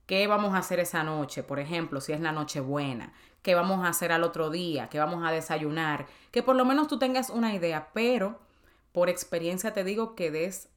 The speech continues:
eh, tiempo también a que haya errores. O sea, da espacio para errores. No seas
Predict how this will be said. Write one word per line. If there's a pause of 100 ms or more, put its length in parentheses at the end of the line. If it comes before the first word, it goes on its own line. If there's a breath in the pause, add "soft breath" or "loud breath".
(560)
eh,
tiempo
también
a
que
haya
errores.
O
sea, (160 loud breath)
da
espacio
para
errores.
No
seas